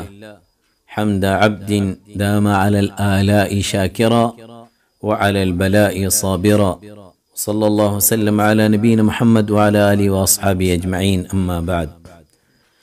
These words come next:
أيها المسلمون، من محاسن الشيم بالا أخلاق بشي كرم أخلاق البطري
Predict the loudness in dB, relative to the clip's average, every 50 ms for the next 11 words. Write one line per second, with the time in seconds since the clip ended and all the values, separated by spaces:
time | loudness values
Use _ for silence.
0 | _ _ _ -4 -2 0 0 0 0 0 -2 -2 -2 -4 -6 -8 -8 -6 -6 -4
1 | -2 -2 -2 -2 -2 -4 -4 -6 -10 -12 -20 -20 _ _ _ -20 -20 _ _ -2
2 | 2 4 4 4 4 4 2 2 2 4 4 4 2 2 2 2 2 2 0 0
3 | -2 2 4 4 6 6 4 2 -2 -4 -8 _ _ _ _ _ _ _ _ _
4 | _ _ _ _ -6 -2 2 4 4 6 6 6 6 4 2 0 0 2 4 4
5 | 6 6 4 2 -2 _ _ -20 -20 -20 _ _ -16 -12 -10 -8 -8 -6 -6 -6
6 | -4 -2 0 2 4 4 6 4 4 2 4 4 6 6 6 6 4 4 4 4
7 | 2 4 2 2 2 0 -2